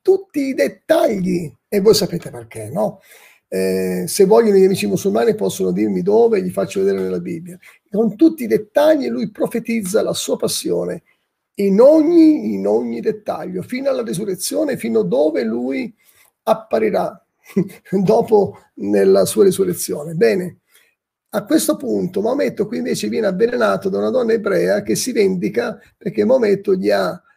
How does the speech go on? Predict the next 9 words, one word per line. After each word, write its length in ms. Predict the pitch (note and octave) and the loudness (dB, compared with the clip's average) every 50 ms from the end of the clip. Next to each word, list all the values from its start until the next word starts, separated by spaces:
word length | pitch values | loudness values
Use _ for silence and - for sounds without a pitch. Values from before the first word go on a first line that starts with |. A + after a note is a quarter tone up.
| _ _ _ | _ _ _
eh, 280 | - - F#3+ F#3 F#3 F3+ | -8 -4 -2 -2 -2 -2
praticamente 920 | F3 G3+ G3 G3 - A3+ A#3 G#3+ G3 F#3+ F#3+ F#3 F3+ - F#3+ F#3 F3+ F3 F3+ | -2 -4 -6 -4 -4 -4 -2 0 0 0 0 -2 -2 -2 0 2 2 2 0
distrutto 640 | E3 A3 F3+ - - G#3+ G3+ F#3 - - G3 F#3 - | -2 -4 -4 -4 -6 -6 -6 -6 -4 -4 -4 -4 -4
tutta 300 | - C4+ D#4+ - - A3+ | -6 -12 -10 -6 -4 -2
la 100 | G#3+ F#3+ | -2 -2
sua 140 | - F#3+ | -2 -4
famiglia, 460 | - - C3 F#2 F2 E2+ F#3 C3+ - - | -6 -4 -4 -4 -6 -6 -6 -6 -4 -2
ha 100 | G3 G3 | -2 -2
assassinato 1000 | B2+ - - A3+ G#3 - - - C4 A3+ F#3+ F3 F3+ F3 - - F#3+ F3+ F3+ - | -2 -2 -2 -2 -2 -2 -4 -4 -4 -4 -4 -4 -4 -4 -6 -6 -6 -6 -6 -10